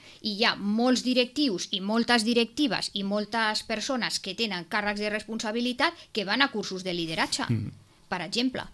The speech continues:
Speaker 2: L'escriptora Mònica Esgostobà serà qui pronunciarà avui al vespre, com els dèiem, els, el Saló d'Actes de la Societat El Retiro. L'acte finalment se celebrarà al Retiro, el manifest del Dia Internacional, eh, de les Dones. Aquest manifest que és, diguem-ne,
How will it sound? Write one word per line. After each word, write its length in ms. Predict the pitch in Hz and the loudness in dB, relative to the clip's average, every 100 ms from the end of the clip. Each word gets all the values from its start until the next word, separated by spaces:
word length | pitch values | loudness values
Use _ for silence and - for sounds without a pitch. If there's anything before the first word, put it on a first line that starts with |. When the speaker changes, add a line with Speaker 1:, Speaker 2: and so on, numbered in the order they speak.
| - - - - - | -10 -10 -10 -12 2
Speaker 2:
L'escriptora 520 | 127 131 165 196 175 | 6 8 10 12 12
Mònica 300 | 156 156 143 | 12 12 12
Esgostobà 480 | 127 131 - 127 139 | 10 8 8 8 8
serà 200 | 135 123 | 8 8
qui 120 | 120 | 6
pronunciarà 560 | 113 123 120 127 120 113 | 4 6 8 10 10 8
avui 200 | 107 113 | 8 6
al 100 | 104 | 8
vespre, 500 | 120 - 131 147 160 - - - - | 8 8 10 8 8 2 -8 -10 -10
com 180 | - 113 | -2 0
els 160 | 113 98 | 2 4
dèiem, 260 | 127 123 113 | 8 8 8
els, 380 | 107 - - 110 | 6 8 8 6
el 300 | 101 95 98 | 2 0 6
Saló 280 | - 113 117 | 8 10 8
d'Actes 400 | 113 110 131 110 | 6 6 6 6
de 80 | |
la 100 | 107 | 6
Societat 400 | 107 131 117 104 123 | 8 8 8 8 6
El 100 | 127 | 6
Retiro. 400 | 110 127 147 147 | 6 8 8 8
L'acte 280 | 104 - | 4 2
finalment 440 | 110 113 104 113 117 | 2 4 6 8 8
se 100 | 117 | 8
celebrarà 540 | 117 110 104 107 110 - - - - | 6 6 6 6 6 4 -6 -10 -2
al 120 | 117 | 2
Retiro, 380 | 117 131 127 151 | 4 6 6 4
el 200 | 147 151 | 4 6
manifest 500 | 135 160 131 131 139 | 8 8 8 8 8
del 160 | 113 107 | 8 6
Dia 140 | 120 | 6
Internacional, 600 | 127 110 107 - 107 110 120 - - - | 6 6 6 6 6 4 0 -8 -14 -10
eh, 160 | - 107 | -6 -4
de 100 | 101 | 0
les 140 | 110 110 | 2 10
Dones. 340 | 160 117 - | 10 10 6
Aquest 180 | - 107 | 2 2
manifest 460 | 107 104 120 117 - | 2 4 6 8 8
que 240 | 110 117 | 6 6
és, 220 | 127 - - - | 8 6 2 -4
diguem-ne, 320 | 104 104 110 | 0 2 2